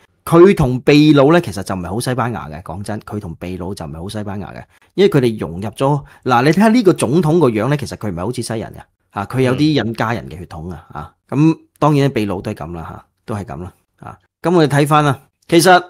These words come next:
Speaker 1: 頭先我哋講嘅里三國呢，更加可怕。頭先我哋講嘅呢個玻利維亞包埋秘魯嘛，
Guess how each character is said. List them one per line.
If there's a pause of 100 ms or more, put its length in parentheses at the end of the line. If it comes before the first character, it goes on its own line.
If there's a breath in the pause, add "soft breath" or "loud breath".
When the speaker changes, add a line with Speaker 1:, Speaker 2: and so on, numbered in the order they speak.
(160)
Speaker 1:
頭
先
我
哋
講
嘅
里
三
國
呢， (340)
更
加
可
怕。 (240)
頭
先
我
哋
講
嘅 (280)
呢
個 (120)
玻
利
維
亞
包
埋
秘
魯
嘛，